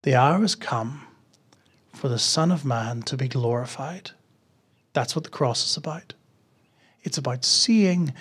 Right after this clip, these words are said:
the glory of God. Now that messes with our heads slightly, doesn't it? Because we think of glory in terms of, uh, majestic displays of power and pomp and circumstance and, uh, and white horses and,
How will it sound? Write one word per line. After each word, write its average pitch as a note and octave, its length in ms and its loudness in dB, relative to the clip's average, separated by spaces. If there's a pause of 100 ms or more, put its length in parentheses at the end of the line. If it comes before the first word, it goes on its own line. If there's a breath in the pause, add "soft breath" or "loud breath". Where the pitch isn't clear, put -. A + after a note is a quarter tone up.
(320 loud breath)
the C#3+ 140 0
glory D3 1040 6 (760)
of C#3 160 -6
God. A#2 500 -4 (1800)
Now D3+ 80 0
that D3 160 4
messes D3 380 2
with C3 140 0
our A#2+ 140 0
heads C#3+ 300 2
slightly, C3 320 0
doesn't C3+ 240 2
it? A#2+ 100 -2
Because C3 280 -2
we D#3+ 140 4
think C#3+ 240 2
of A#2+ 120 -2
glory C3+ 420 2
in C3+ 140 -2
terms C3 340 -2
of, B2+ 220 -2 (720 loud breath)
uh, G3 160 -2
majestic D3+ 760 2
displays D#3 600 2
of C3 160 -4
power D3+ 500 2
and B2+ 220 0
pomp D#3+ 420 0
and C3 160 -2
circumstance C3+ 800 -2
and, A#2+ 180 -4 (360 loud breath)
uh, C#3 280 4
and D3 200 2
white D#3+ 260 6
horses C3 680 0
and, B2+ 260 0